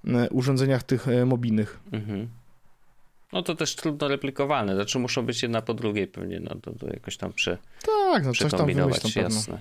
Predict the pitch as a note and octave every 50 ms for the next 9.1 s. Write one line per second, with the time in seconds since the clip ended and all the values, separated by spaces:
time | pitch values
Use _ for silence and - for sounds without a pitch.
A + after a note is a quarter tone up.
0 | - - - D3 F3 F3+ D3 E3 F3 E3+ B2+ D#3 E3 D3+ - - C3+ D#3+ E3+ E3
1 | - - D#3+ - - A2+ A#2+ C3+ D3 D3+ D3 D3 D3 C#3+ C3 - - D3 C#3+ C3+
2 | C3+ B2+ B2 C3+ C#3 C#3+ - - - - - - - - - D#3 E3 F3+ G3 F#3
3 | E3+ F3+ E3+ E3+ E3 F3+ E3+ E3+ E3 D#3+ D3+ D3 D#3 D#3+ E3+ D#3 C#3+ D3 C#3 C#3+
4 | C#3 C#3+ D3+ D3 C#3+ C#3 - D3 C#3+ C3 C#3 C3+ C#3+ C#3 C3+ C#3 C#3+ C#3+ C#3+ C3+
5 | C3 - - F3 F3+ D#3 C#3 - - C3 - - - B2 A#2 - C3+ B2 A2+ -
6 | C#3+ C3 - - B2+ A#2 - B2 A#2+ A#2 - A#2+ - - A#2+ A#2 A2 - B2 A#2+
7 | A#2 A#2+ A2+ - A2+ - - - G#2+ A2+ B2+ B2+ C3 C3 - D3 C#3 C3+ B2 A2
8 | G2+ - - - - G#2+ G#2+ - B2 C3 C3+ C3 - D3 C#3 A2+ A2+ A2 A2+ A2
9 | G#2 A#2